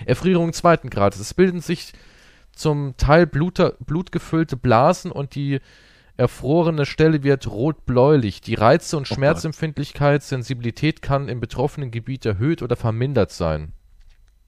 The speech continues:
Speaker 1: Da gibt's Erfrierungen dritten und vierten Grades.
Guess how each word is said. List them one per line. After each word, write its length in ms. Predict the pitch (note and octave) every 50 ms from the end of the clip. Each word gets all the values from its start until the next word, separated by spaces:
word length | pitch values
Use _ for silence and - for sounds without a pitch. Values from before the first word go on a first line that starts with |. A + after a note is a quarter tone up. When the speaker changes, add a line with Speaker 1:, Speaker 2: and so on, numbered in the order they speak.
| _ _ _ _ _ _ _ - - A2+
Speaker 1:
Da 80 | A2+
gibt's 260 | A2 C3 B2 - -
Erfrierungen 460 | - A#2+ - - C#3+ C3+ B2+ B2 G#2+ -
dritten 320 | - A#2+ D#3+ - - D#3
und 160 | B2+ B2 A#2+
vierten 420 | - - - D3 D3+ - - A#2 F#2+
Grades. 540 | - F#2 F#2 G2 G2+ G2 A#2 B2+ - -